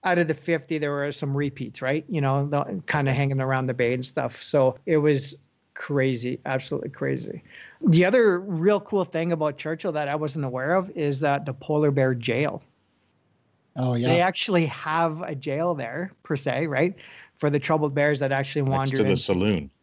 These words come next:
Speaker 1: to the, the, <laughs> yeah, to, to <laughs> that, uh, travel into the town. And, you know, they just, they relocate these bears and they'll actually spray them, you know, like, first offenders is gray, second offenders,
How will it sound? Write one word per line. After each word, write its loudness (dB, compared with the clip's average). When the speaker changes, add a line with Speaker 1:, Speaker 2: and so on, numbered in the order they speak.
Speaker 1:
to 2
the, -2
the, 0
<laughs> -6
yeah, 0
to, -4
to -4
<laughs> -8
that, 0
uh, 2
travel -2
into -6
the -10
town. -10
And, -2
you -2
know, 4
they 4
just, 0
they 2
relocate 2
these -4
bears -2
and -4
they'll 0
actually 0
spray 2
them, -2
you 2
know, 4
like, 0
first 0
offenders 2
is -2
gray, 0
second -2
offenders, 0